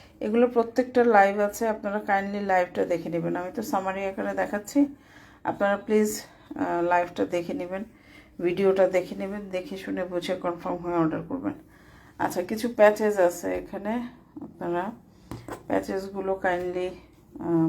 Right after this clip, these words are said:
বুঝে নেবেন কতগুলো প্যাচেস আছে। এখানে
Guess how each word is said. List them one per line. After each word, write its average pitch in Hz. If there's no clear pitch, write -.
বুঝে 185
নেবেন 180
কতগুলো 185
প্যাচেস 175
আছে। 165
এখানে -